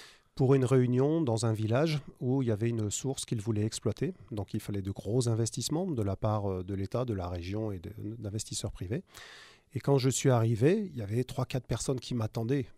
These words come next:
pas au point de m'acclamer, mais c'était presque. On m'a fait rentrer dans la salle avec des courbettes. « Vous avez besoin de quelque chose ? Vous voulez quelque chose ? Euh, ça s'est bien passé ? Est-ce qu'on peut faire quelque chose pour vous ? » On m'a mis sur une estrade quasiment en plein centre, avec mon nom écrit en grand, le micro, le verre, les,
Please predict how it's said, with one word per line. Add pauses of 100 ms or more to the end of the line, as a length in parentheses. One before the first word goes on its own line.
(340)
pas
au
point
de
m'acclamer,
mais
c'était
presque. (340)
On
m'a
fait
rentrer
dans
la
salle
avec
des
courbettes. «
Vous
avez
besoin
de
quelque
chose ?
Vous
voulez
quelque
chose ?
Euh, (180)
ça
s'est
bien
passé ?
Est-ce
qu'on
peut
faire
quelque
chose
pour
vous ? » (520)
On
m'a
mis
sur
une
estrade (480)
quasiment
en
plein
centre,
avec
mon
nom
écrit
en
grand,
le
micro,
le
verre,
les,